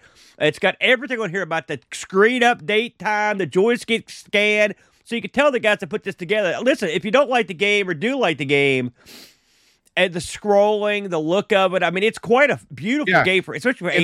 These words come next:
Speaker 2: the, and the
Speaker 1: eighty-nine.
Speaker 2: game, the game does control very well. I have no complaints about the controls.
Speaker 1: Um, now, <clears throat> let's talk about, uh, the opening, and then we'll get to the reviews. The opening is,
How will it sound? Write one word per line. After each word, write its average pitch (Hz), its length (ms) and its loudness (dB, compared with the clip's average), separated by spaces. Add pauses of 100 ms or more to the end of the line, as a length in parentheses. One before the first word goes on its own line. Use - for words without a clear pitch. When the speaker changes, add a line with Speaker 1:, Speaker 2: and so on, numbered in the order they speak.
Speaker 2:
the, 170 40 -4
and 160 80 -6
the 160 40 0
Speaker 1:
eighty-nine. 147 260 2
Speaker 2:
game, 202 400 0 (420)
the 151 80 0
game 170 260 2
does 147 240 4
control 151 480 2
very 98 260 -2
well. 85 240 -2
I 85 60 0
have 104 120 0
no 123 160 2
complaints 120 380 -6
about 92 200 -2
the - 60 -20
controls. - 680 -14 (580)
Speaker 1:
Um, 180 400 2
now, 175 360 0 (880)
<clears throat> - 800 -16
let's - 200 0
talk 220 300 2
about, 156 460 2 (680)
uh, 127 340 2
the 147 180 -2
opening, 127 560 0 (400)
and 139 120 -8
then 170 80 2
we'll 160 100 -2
get 147 180 -4
to 131 80 -14
the 120 80 -4
reviews. 113 520 -4
The 147 280 -2
opening 175 400 4
is, 123 160 -4